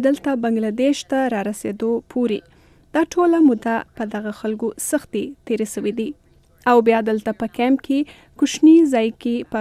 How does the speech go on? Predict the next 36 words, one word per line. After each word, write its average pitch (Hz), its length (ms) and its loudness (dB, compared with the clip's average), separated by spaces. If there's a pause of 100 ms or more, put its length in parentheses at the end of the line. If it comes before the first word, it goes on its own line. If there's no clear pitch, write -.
(120)
ګڼه 214 200 -4 (120)
ګوڼه 214 280 -6
کې 226 140 -8 (200)
خلک 220 220 -4 (580)
د 214 160 -8
بغیر 220 360 -4
څه 233 220 -8 (140)
سهولتونو 220 580 0 (500)
او 277 60 6 (100)
د 269 220 4
ناروغیو 269 500 2
سره 208 300 -6
ژوند 202 260 -10
کوي. 208 200 -6 (640)
دغه 339 240 2
خلک 311 360 2
په 247 160 0
یو 254 100 2 (140)
شمیر 254 200 2 (120)
ناروغیو 208 480 -6
کې 220 80 -8 (160)
اخته - 280 -8
دي. 214 80 -6 (840)
زه 226 200 -2
په 220 140 -8
خپله 262 280 -2 (460)
د 277 160 6
ماشومانو 277 560 2 (580)
ډاکټره 214 440 -6
یم. 208 120 -4 (920)
نو 226 140 -4
په 233 40 -2 (100)
ماشومانو 247 500 0
کې 254 220 -6
د 226 140 -6
خوراک 208 420 -8